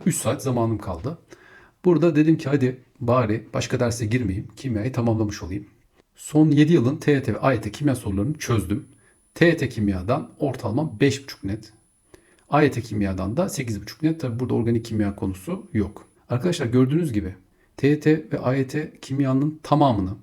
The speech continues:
organik kimya hariç, sadece özet konu anlatımları ve çözümlü sorularla yirmi saatte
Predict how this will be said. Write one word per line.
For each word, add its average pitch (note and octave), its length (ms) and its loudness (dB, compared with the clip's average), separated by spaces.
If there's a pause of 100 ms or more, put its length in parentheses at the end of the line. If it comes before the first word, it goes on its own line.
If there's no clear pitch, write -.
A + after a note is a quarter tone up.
(160)
organik G#2+ 340 0
kimya F#2+ 320 -4
hariç, - 460 -10 (360)
sadece C3 680 0
özet D3 260 2
konu A#2+ 220 -2
anlatımları G#2 760 -4 (300)
ve A2 380 0 (120)
çözümlü C3 400 -2
sorularla G#2 720 -4 (400)
yirmi D#3 180 2
saatte - 580 -4